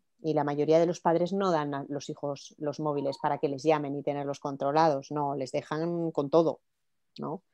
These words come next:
Y pueden acceder, tienen WhatsApp con sus compañeros y grupos que comparten cosas y demás, y,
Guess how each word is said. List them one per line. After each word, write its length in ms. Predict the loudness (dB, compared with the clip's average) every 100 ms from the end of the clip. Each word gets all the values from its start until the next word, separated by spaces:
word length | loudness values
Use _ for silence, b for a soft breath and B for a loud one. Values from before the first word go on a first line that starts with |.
| _ _ _
Y 80 | -10
pueden 280 | -4 -4 -4
acceder, 460 | -8 -6 -2 -2 -4
tienen 280 | -4 -4 -6
WhatsApp 680 | -8 -6 4 6 8 6
con 140 | 2 -4
sus 160 | -4
compañeros 880 | -10 -8 -6 0 0 4 4 2 2
y 80 | 0
grupos 460 | 2 2 4 0 0
que 80 | -6
comparten 480 | -4 -4 -4 -6
cosas 800 | 2 6 8 6 4 4 4 2
y 60 | -2
demás, 580 | -2 -2 -2 -4 -6 -6
y, 180 | -8